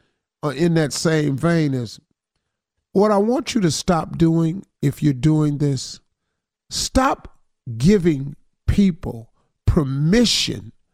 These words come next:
to have an opinion about you. Man.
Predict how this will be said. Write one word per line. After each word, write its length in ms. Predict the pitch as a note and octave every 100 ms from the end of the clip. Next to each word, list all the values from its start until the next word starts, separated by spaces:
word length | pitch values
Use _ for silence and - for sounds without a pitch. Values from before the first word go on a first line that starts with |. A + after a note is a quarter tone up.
| _ _ _ -
to 140 | E3+
have 460 | D3 C#3+ G3 F#3+ E3+
an 100 | D#3
opinion 800 | C#3+ - - D4 A#3 A2+ B2+ A#2+ - _
about 520 | - C#3+ A#2 D3+ D3+ -
you. 460 | B2 A#2+ A#2+ G#2 - - _ _ _ _ _ _ _ _ _ _ _ _ _
Man. 840 | F#2 A#2+ B2+ C3+ A#2 G#2 G2+ -